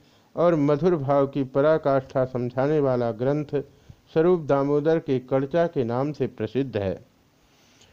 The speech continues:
महाप्रभु का इनके प्रति अत्यधिक स्नेह था।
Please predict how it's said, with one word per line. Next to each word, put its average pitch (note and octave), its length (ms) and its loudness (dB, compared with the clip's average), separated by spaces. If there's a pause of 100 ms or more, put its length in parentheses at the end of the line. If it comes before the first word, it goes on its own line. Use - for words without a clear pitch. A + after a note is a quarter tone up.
(160)
महाप्रभु F3+ 560 2
का F3+ 180 2
इनके E3+ 300 2
प्रति E3 340 -2
अत्यधिक C#3+ 560 -4
स्नेह D3 300 -2
था। D#3 380 -2